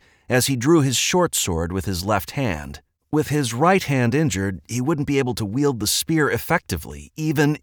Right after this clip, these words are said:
if he could afford to maintain distance. He fell into a left-handed stance, pulling his weak right side back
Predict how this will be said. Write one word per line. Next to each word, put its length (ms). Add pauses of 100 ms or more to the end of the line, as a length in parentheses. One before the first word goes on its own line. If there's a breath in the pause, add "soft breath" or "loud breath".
if 440
he 180
could 160
afford 400
to 60
maintain 520
distance. 600 (420)
He 120
fell 400
into 260
a 40
left-handed 720
stance, 680 (160)
pulling 300
his 320
weak 420
right 280
side 460
back 320